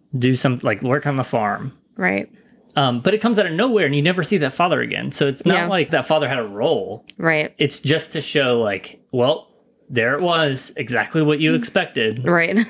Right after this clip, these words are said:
Speaker 2: <laughs>
Speaker 1: So, I don't know. That father, though, however, was not even the worst father. The worst father was Tim McGraw.
Speaker 2: God.
Speaker 1: Tim McGraw, think about it this way.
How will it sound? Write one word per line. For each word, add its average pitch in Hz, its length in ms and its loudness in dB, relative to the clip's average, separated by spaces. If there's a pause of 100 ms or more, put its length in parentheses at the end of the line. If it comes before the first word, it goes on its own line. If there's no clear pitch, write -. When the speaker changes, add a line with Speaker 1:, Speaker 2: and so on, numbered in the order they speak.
Speaker 2:
<laughs> 220 440 -2
Speaker 1:
So, 110 280 0
I 127 120 2
don't 104 160 -2
know. 98 140 -8 (180)
That 185 380 0
father, 151 320 0
though, 127 180 2
however, 123 420 -2
was 120 200 0
not 135 200 2
even 165 300 4
the 123 80 2
worst 113 320 -2
father. 113 420 -4 (400)
The 147 160 4
worst 151 440 0
father 110 580 0 (800)
was 135 180 2
Tim 117 260 0
McGraw. 113 300 -4 (260)
Speaker 2:
God. - 120 -14 (920)
Speaker 1:
Tim 180 280 2
McGraw, 127 580 0 (320)
think 233 180 2
about 214 120 4
it 123 100 -2
this 104 180 -6
way. - 180 -12